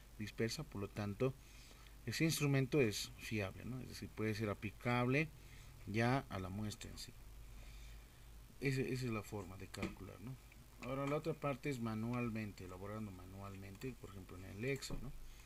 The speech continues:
En el Excel lo que voy a calcular son varianzas. Una fila, ahí, una fila de varianzas. Voy a funciones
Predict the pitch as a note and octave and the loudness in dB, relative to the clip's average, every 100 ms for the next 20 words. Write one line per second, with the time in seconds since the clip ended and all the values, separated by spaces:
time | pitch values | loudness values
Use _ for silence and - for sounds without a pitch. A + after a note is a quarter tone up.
0 | - - - - - A#2 C#3+ C#3 D#3 C#3+ | -10 -10 -10 -12 -2 4 6 6 6 4
1 | - C3 C3 B2+ A#2+ A#2 A#2+ B2 A2+ G#2+ | 4 4 6 4 4 6 4 4 2 2
2 | G#2+ C3+ C#3 - - - - - - - | 4 4 4 2 -2 -6 -8 -10 -8 -8
3 | - - - - - - - - - - | -8 -16 -16 -16 -16 -16 -16 -16 -18 -16
4 | - - - - - - - - - - | -16 -16 -16 -14 -14 -14 -16 -14 -14 -12
5 | F#2 E2 - - F#2 F#2+ G2+ G2+ G2 A#2+ | -12 -12 -12 -10 -10 -8 -8 -6 -4 -4
6 | G2+ F2+ F#2+ G2 G#2 A2+ B2+ C#3+ C3 - | -4 -6 -6 -4 -2 2 4 6 4 0
7 | - - G2+ G#2+ G#2 C#3+ C3+ C#3+ C#3 D3+ | -8 -4 -2 0 2 2 4 6 6 4
8 | - | 0